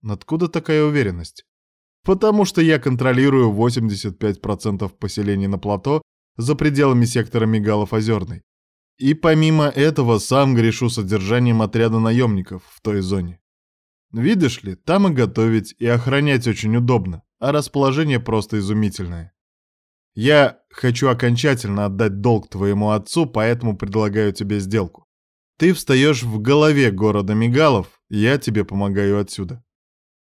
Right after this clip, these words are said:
Полная поддержка, спецы, войска, просто люди, мой друг, которые должны быть винтиками в этой системе. Я могу помочь тебе всем. Тебе нужно только согласиться, и для того, чтобы контролировать плато,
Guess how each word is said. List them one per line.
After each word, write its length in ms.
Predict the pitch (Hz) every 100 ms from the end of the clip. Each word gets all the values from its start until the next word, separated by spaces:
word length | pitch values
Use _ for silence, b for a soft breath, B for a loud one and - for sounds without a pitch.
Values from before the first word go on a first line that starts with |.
| _
Полная 440 | 143 190 180 160 143
поддержка, 600 | 143 131 127 113 - _ _
спецы, 640 | - - 117 - 139 123
войска, 720 | 98 98 - 117 120 98 - -
просто 400 | 107 120 120 110
люди, 380 | 107 110 95 92
мой 220 | 95 95
друг, 380 | 98 95 - _ _ _ _ _
которые 500 | - 120 143 131 113
должны 380 | 98 117 104 110
быть 200 | 104 98
винтиками 600 | 104 110 95 - 101 95
в 100 | 95
этой 220 | 92 95
системе. 560 | - 95 - 92 82 - _ _ _ _ -
Я 260 | 107 127
могу 280 | 139 151 135
помочь 360 | 127 117 113 -
тебе 220 | 104 98
всем. 380 | - 104 87 76 _ _ _ _ _ _ _
Тебе 320 | - 135 185
нужно 340 | 190 160 127 123
только 300 | 147 127 131
согласиться, 720 | 127 120 127 120 117 - - _
и 140 | 123
для 180 | 120 120
того, 300 | 120 127 135
чтобы 260 | 123 110 98
контролировать 760 | 104 98 110 117 107 98 -
плато, 500 | 110 107 156 156 -